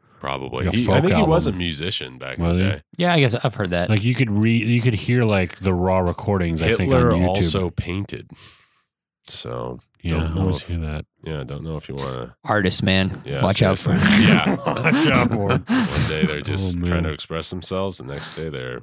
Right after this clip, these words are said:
Speaker 1: killing a bunch of
Speaker 2: I
Speaker 1: people.
Speaker 2: know. It's like, what do you, we got that Phil Spector. We got, uh,
Speaker 1: Oh, yeah.
Speaker 2: who's the other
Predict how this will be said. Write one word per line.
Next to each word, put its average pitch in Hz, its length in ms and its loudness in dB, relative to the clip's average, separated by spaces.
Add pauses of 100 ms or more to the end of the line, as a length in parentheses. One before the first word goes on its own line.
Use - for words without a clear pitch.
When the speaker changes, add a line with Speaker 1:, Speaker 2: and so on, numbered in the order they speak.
(140)
Speaker 1:
killing 80 280 -10
a 60 40 -14
bunch - 220 -16
of - 80 -20
Speaker 2:
I - 60 -16
Speaker 1:
people. 95 140 -2
Speaker 2:
know. 76 280 -6
It's - 100 -20
like, 82 200 -12
what 90 140 -4
do 90 40 -2
you, 85 100 -4
we 78 120 -6
got 78 160 -6
that 73 180 -8
Phil 78 240 -4
Spector. 98 680 -4 (160)
We 87 160 -8
got, 85 300 -8
uh, 87 240 -6
Speaker 1:
Oh, 67 120 -4
yeah. 67 420 -8
Speaker 2:
who's 98 260 -6
the 92 140 -4
other 87 380 -2